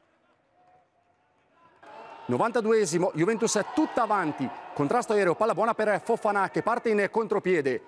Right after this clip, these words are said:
De Ligt non riesce a frenarlo, Fofana si fa tutto il campo, entra in area e batte Szczęsny, clamoroso due a uno Udinese.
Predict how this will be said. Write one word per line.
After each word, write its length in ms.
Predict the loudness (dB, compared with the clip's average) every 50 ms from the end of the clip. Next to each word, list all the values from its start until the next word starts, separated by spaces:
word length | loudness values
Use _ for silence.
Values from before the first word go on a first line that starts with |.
| -16 -20 -20 -20 -20 -20 _ _ -20 -20 -20 -20 _
De 240 | _ -4 -2 0 0
Ligt 600 | 2 2 0 0 0 -2 -2 2 4 4 4 4
non 420 | 4 4 2 2 4 4 2 2
riesce 360 | 2 2 2 2 2 2 2 0
a 60 | 0
frenarlo, 540 | 0 0 2 2 2 2 2 2 2 0 2
Fofana 320 | 0 0 0 0 0 -2
si 100 | -2 0
fa 80 | -2 0
tutto 220 | 0 0 0 0
il 60 | 2
campo, 360 | 2 0 0 2 0 0 0
entra 300 | 2 2 2 2 2 2
in 60 | 4 4
area 180 | 2 2 2
e 40 | 2
batte 320 | 2 0 0 2 0 -2
Szczęsny, 540 | -2 0 0 2 2 2 2 2 2 2 2 0 -4 -8 -8 -8 -10 -10 -8 -2
clamoroso 680 | 0 2 2 2 2 2 2 2 2 2 2 2 0 0 0 2
due 200 | 2 4 4 4
a 60 | 4
uno 200 | 2 2 2 2
Udinese. 840 | 2 2 2 4 4 4 4 4 2 2 0 0 -2 -4 -10 -10